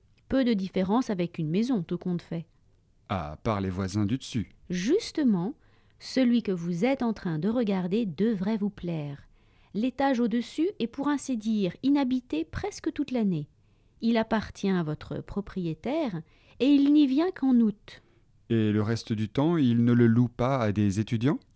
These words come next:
Speaker 1: Non, c'est juste un pied-à-terre qu'il veut disponible quand il est de passage en Touraine.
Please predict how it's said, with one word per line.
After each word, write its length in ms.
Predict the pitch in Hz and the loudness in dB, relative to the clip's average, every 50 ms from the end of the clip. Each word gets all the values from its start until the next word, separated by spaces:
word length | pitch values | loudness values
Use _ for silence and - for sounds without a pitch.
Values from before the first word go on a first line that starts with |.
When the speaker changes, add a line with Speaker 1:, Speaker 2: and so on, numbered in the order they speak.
| _ - | _ 4
Speaker 1:
Non, 400 | 240 285 370 427 392 240 175 165 - - - _ _ _ | 4 6 6 6 4 2 0 -2 -6 -12 -20 _ _ _
c'est 300 | - - - 190 170 165 | -16 -6 -2 0 0 0
juste 360 | 156 151 170 285 359 - - | 0 -2 0 0 -2 0 0
un 100 | 302 285 | -2 -2
pied-à-terre 800 | 269 - 285 254 - 262 262 - - 175 156 156 185 262 - - | -2 -2 -4 -2 -2 -4 -6 -4 -4 -6 -4 -4 -4 -6 -6 -6
qu'il 200 | - - 240 226 | -2 0 0 2
veut 140 | 196 202 214 | 2 2 0
disponible 680 | 185 220 226 - - 220 190 185 185 196 226 254 311 302 | 0 -2 -2 -2 -2 -2 0 2 2 2 2 2 0 0
quand 260 | - 240 226 - - | 0 -2 -2 -2 -2
il 100 | 208 196 | -2 0
est 80 | 233 220 | 0 0
de 80 | 254 | 0
passage 440 | - - 190 - - - 160 196 208 | 0 -2 -4 -4 -2 -2 -2 0 0
en 60 | 247 | 0
Touraine. 540 | 240 - 233 208 170 151 151 156 170 196 | 0 0 -2 -2 -2 -2 -2 -2 -2 -4